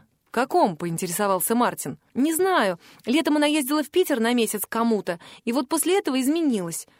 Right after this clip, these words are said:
Думаю, что она там с кем-то познакомилась». «С режиссером, который обещал ей работу?» — хмыкнул Борис Владиславович. «Сколько таких дурек попадаются в руки мошенников?»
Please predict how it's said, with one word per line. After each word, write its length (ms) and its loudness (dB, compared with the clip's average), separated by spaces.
Думаю, 420 2
что 300 0
она 200 2
там 280 0
с 80 -2
кем-то 320 -4
познакомилась». 800 -2
«С 140 -4
режиссером, 680 2
который 380 2
обещал 400 2
ей 160 2
работу?» — 520 2
хмыкнул 520 0
Борис 320 -2
Владиславович. 800 -4
«Сколько 520 0
таких 320 0
дурек 440 2
попадаются 640 4
в 60 2
руки 240 0
мошенников?» 880 0